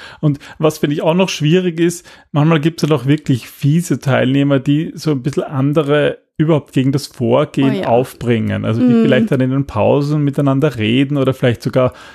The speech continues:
Speaker 1: wenn, wenn's während dem Workshop ist, ist es fast leichter, weil dann erkennt man das irgendwie. Und so,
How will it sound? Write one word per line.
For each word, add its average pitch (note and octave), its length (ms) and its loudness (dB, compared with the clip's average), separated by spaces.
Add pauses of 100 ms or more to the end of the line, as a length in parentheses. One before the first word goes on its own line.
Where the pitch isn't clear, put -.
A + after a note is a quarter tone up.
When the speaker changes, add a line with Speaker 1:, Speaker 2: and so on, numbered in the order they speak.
(120)
Speaker 1:
wenn, F3 200 0
wenn's D#3+ 180 2
während D#3+ 240 2
dem D3+ 100 0
Workshop C#3 360 2
ist, D3+ 80 2
ist D3 60 0
es C#3+ 100 -4
fast - 260 -2
leichter, A#2 420 0
weil G#2+ 80 2
dann A2 120 0
erkennt C3 440 -2
man A#2+ 120 0
das G#2+ 180 -4
irgendwie. A#2+ 560 0 (640)
Und C3 400 2 (260)
so, C#3+ 320 0